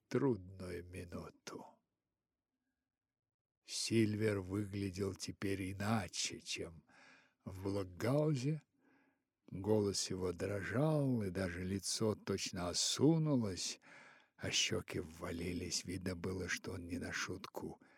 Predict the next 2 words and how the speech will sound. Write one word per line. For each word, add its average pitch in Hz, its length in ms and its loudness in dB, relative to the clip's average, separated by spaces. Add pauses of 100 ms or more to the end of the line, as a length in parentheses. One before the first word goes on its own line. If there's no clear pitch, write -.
(440)
боялся - 960 0
будущего. - 880 -4